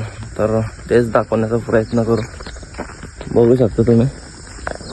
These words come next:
दोन्ही बैलं चाललेत आपली पुढे पहिले. चालत पहिले शेतावर नेऊ, म्हणजे घरापासून थोडे एकच किलोमीटर आहे शेत, तिथे पहिले चालत नेऊ, पुन्हा तिथे बैला बांधू.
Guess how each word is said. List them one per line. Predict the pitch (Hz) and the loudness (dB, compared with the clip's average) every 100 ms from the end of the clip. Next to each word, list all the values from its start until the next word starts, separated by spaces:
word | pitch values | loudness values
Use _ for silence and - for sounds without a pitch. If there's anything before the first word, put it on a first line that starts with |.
| - - 107 | -10 0 4
दोन्ही | 117 117 | 6 6
बैलं | 107 107 | 6 4
चाललेत | 107 107 110 | 4 6 6
आपली | 104 107 | 4 4
पुढे | 95 104 107 | 4 6 6
पहिले. | 107 117 117 - - - - - - - - - - - | 4 4 2 -2 -16 -16 -16 -18 -18 -18 -16 -14 -4 2
चालत | 104 104 117 - - - - | 6 6 6 2 -8 -8 0
पहिले | 110 110 110 113 | 4 4 6 4
शेतावर | - 98 110 110 | 4 4 4 6
नेऊ, | 110 113 | 6 4
म्हणजे | - - - - - - - - - 110 113 | 0 -6 -10 -10 -10 -12 -10 -4 4 6 8
घरापासून | 107 113 107 117 - 120 110 | 8 6 6 2 4 6 6
थोडे | 113 110 113 | 6 6 6
एकच | 101 110 | 6 2
किलोमीटर | - 113 107 104 110 | 4 4 6 4 4
आहे | 101 | 4
शेत, | 98 104 101 - - - - - - - | 4 4 2 -2 -14 -16 -16 -14 -4 0
तिथे | 117 110 | 4 4
पहिले | 107 113 | 6 6
चालत | 110 107 107 | 6 6 6
नेऊ, | 117 110 131 - - - - - - - - | 6 6 4 -4 -16 -14 -14 -14 -16 -14 0
पुन्हा | 120 120 | 4 6
तिथे | 117 113 | 6 4
बैला | 113 113 117 | 6 6 6
बांधू. | 117 113 113 | 6 6 6